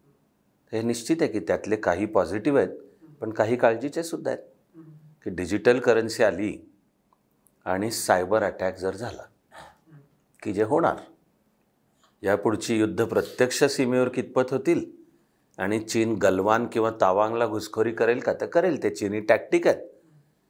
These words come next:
पण दिल्लीतलं जे भारताचं नंबर एकचं आयुर्विज्ञानाचं संस्थान मानलं जातं एम्स, एम्सची सगळी कम्प्युटर सिस्टीम क्रॅश झाली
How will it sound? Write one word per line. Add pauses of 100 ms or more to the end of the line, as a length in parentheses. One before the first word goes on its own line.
(380)
पण
दिल्लीतलं
जे
भारताचं
नंबर
एकचं (380)
आयुर्विज्ञानाचं
संस्थान
मानलं
जातं
एम्स, (1040)
एम्सची
सगळी
कम्प्युटर
सिस्टीम (280)
क्रॅश
झाली